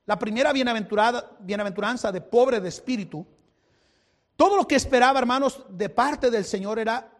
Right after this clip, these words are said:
expiación. ¿Qué es expiación, pastor? Todos entendemos el sentido de la palabra expiación, ¿verdad, hermanos? Era cubrir temporalmente, ¿verdad, hermanos? Y era cuando ocurría en el día de, de, de la, eh, de la expiación,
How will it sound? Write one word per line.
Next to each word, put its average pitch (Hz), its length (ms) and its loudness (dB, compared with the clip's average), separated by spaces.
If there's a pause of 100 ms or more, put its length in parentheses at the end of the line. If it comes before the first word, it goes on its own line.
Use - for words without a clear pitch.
(280)
expiación. 135 680 -12
¿Qué 277 140 -8
es 285 120 -10
expiación, 170 580 -14
pastor? 175 340 -16
Todos 302 300 -14
entendemos 185 540 -14
el 151 100 -16
sentido 175 500 -14
de 170 80 -14
la 147 160 -14
palabra 156 480 -10 (640)
expiación, 120 640 -14
¿verdad, 151 260 -10
hermanos? 175 380 -12
Era 180 160 -12
cubrir 180 680 -12 (540)
temporalmente, 147 840 -10
¿verdad, 156 320 -8
hermanos? 185 460 -10 (220)
Y 156 100 -10
era 202 140 -4
cuando 170 240 -8
ocurría 175 640 -10 (480)
en 165 120 -10
el 156 140 -10
día 208 260 -6
de, 180 300 -10
de, 160 240 -18
de 160 160 -14
la, 160 220 -16
eh, 156 380 -18
de 147 140 -16
la 160 180 -16 (160)
expiación, 180 720 -10